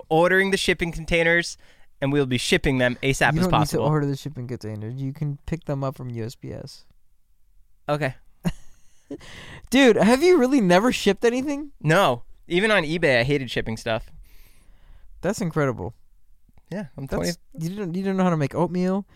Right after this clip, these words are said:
Speaker 1: I'm just a kid, man.
Speaker 2: You didn't, you don't know how to ship. You didn't know how to put gas in your fucking car until you moved here.
Speaker 1: New Jersey, you're not supposed to. We have people there to
Speaker 2: That's
Speaker 1: do it for you.
Speaker 2: truly insane. Do you know how to put your socks on? Or do you have Kate do that for you?
Speaker 1: Oh, come from the guy who wears two different socks every day.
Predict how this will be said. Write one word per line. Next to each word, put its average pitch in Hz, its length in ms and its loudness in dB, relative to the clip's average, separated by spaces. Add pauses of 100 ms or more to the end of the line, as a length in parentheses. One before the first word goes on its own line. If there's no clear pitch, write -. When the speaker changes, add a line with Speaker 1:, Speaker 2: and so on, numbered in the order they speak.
Speaker 1:
I'm 139 140 0
just 156 160 -2
a 240 60 -2
kid, 170 240 2
man. 123 240 2
Speaker 2:
You 190 100 -2
didn't, 196 340 -2
you 170 60 2
don't 165 100 2
know 156 80 4
how 147 40 2
to 139 80 0
ship. - 400 -2
You 160 60 -8
didn't 180 120 2
know 185 80 6
how 190 80 6
to 185 60 6
put 170 180 2
gas 156 300 4
in 185 80 2
your 185 100 2
fucking 196 300 -2
car 196 200 2
until 180 180 0
you 147 100 0
moved 170 240 -2
here. 202 240 -2 (180)
Speaker 1:
New 208 220 4
Jersey, 220 300 6
you're 185 100 6
not 196 140 4
supposed 190 440 2
to. 101 260 -6 (120)
We 156 140 2
have 185 260 0
people 226 280 0
there 131 180 2
to 185 60 2
Speaker 2:
That's 160 140 2
Speaker 1:
do 170 140 4
it 160 80 -4
for 202 180 4
you. 110 140 -2
Speaker 2:
truly 117 300 -4
insane. 110 440 -10 (720)
Do 170 80 -2
you 180 60 2
know 196 60 4
how 202 60 4
to 196 60 2
put 208 120 -2
your 165 60 0
socks 180 320 -2
on? 202 200 -4 (440)
Or 160 60 -4
do 160 80 0
you 165 40 6
have 151 100 -2
Kate 151 180 0
do 139 80 -8
that 117 160 -4
for 98 100 -10
you? 92 160 -10 (120)
Speaker 1:
Oh, 160 200 4
come 165 200 4
from 170 140 -2
the 156 60 2
guy 151 140 8
who 147 60 2
wears 143 160 4
two 156 140 2
different 139 220 -2
socks 131 240 0
every 123 120 2
day. 110 220 4